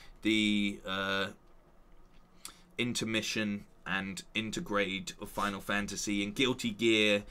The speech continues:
and all of that stuff that's come out this month. And then go straight into just being like, "Oh, and we've actually got an hour event where we show you some future stuff.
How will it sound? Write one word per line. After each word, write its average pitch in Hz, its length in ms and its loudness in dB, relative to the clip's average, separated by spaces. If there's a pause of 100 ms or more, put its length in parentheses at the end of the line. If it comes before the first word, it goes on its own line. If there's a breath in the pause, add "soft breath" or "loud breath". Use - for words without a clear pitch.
(200 loud breath)
and 113 100 -4
all 123 160 2
of 110 100 0
that 104 180 2
stuff - 260 0
that's - 160 -2
come 104 220 -2
out 95 180 -2
this 98 180 -4
month. 98 360 -4 (440 soft breath)
And 104 280 2
then 107 460 2 (1300)
go 120 220 8
straight 113 440 4
into 113 260 2
just 104 240 0
being 110 300 6
like, 107 260 2 (340 loud breath)
"Oh, 156 360 12
and 127 80 4
we've 135 180 6
actually 131 380 2
got 123 200 4
an 127 160 2
hour 135 380 10
event 131 340 8
where 113 140 2
we 117 100 6
show 123 200 2
you 123 200 2
some 120 220 -2
future 135 460 0
stuff. 131 580 2